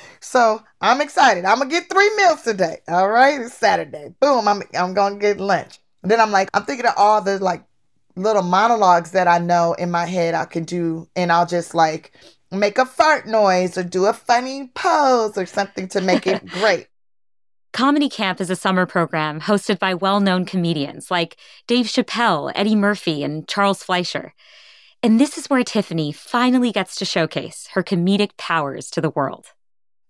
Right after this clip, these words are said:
Speaker 1: I get there and Charles Fleischer is there.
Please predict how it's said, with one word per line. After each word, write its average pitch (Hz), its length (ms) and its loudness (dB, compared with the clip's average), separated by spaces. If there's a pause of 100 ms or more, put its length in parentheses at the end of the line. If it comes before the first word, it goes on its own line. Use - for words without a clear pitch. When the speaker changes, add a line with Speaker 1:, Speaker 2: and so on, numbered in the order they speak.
Speaker 1:
I 233 80 4
get 330 360 -2
there 240 440 2
and 254 520 2 (360)
Charles 262 380 2
Fleischer 247 560 -2
is 165 220 -8
there. 165 400 -2